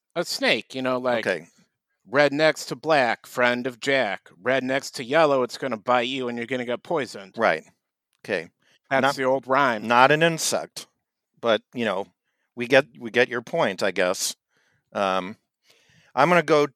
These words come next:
Speaker 2: to number two, I'm gonna go with cicada. Um, so, uh, those things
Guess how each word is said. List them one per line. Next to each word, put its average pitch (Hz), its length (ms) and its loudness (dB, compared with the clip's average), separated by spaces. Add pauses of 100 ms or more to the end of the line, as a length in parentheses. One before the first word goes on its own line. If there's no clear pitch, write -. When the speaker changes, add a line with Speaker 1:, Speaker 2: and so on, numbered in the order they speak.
(180)
Speaker 2:
to 147 100 -6
number 156 280 2
two, 165 300 -6
I'm 143 80 -2
gonna 131 120 2
go 120 240 2
with 110 160 0
cicada. 120 960 0 (960)
Um, 101 460 0 (380)
so, 113 600 2 (1300)
uh, 104 280 2
those 151 380 2
things 165 680 2